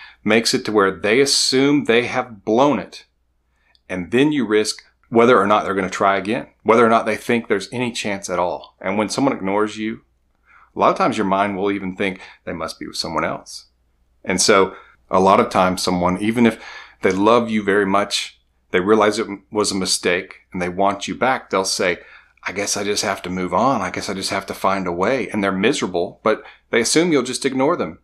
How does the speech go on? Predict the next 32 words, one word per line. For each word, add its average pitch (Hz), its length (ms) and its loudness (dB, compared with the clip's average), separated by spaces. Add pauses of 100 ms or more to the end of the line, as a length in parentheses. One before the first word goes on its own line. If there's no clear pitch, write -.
(140)
And 113 160 -2
so 135 120 2
they 135 160 0
think 135 240 -4
it's 139 140 -2
pointless 139 580 -2
to - 120 -8
reach 76 220 -12
out 76 220 -8
to - 140 -18
you. - 140 -18 (640)
That's 107 520 0
where 69 480 -6 (380)
you 95 140 -2
go 92 280 4
from 82 360 2 (240)
mystery 85 880 0 (100)
to 90 380 -2
giving 92 320 0
them 85 120 -4
an 80 80 -2
answer. 101 480 -2
And 90 100 -10
just 95 160 -4
because 110 240 0
it's 104 120 -8
not 117 260 0 (240)
the 107 160 -2
answer 117 320 -2
that 107 220 -4
they 113 140 2
want, 113 440 -4